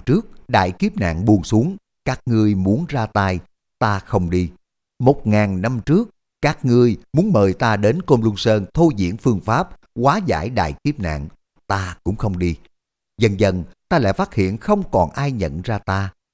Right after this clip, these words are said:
Người ta quen biết trên đời này đều đã chết sạch. Trước kia,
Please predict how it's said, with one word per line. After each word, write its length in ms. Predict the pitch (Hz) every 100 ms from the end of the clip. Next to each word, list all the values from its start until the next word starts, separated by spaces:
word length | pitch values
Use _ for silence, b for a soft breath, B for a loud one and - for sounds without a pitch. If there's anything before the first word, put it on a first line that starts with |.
| _ -
Người 360 | 120 120 113
ta 160 | 104 165
quen 260 | - 170 165
biết 260 | 226 -
trên 180 | 180 143
đời 180 | 92 82
này 280 | 82 82 76 _ -
đều 340 | 98 92 80
đã 120 | 76
chết 200 | 82 165
sạch. 220 | - - - _ _ _ _ _ _ -
Trước 260 | 147 - -
kia, 280 | 101 104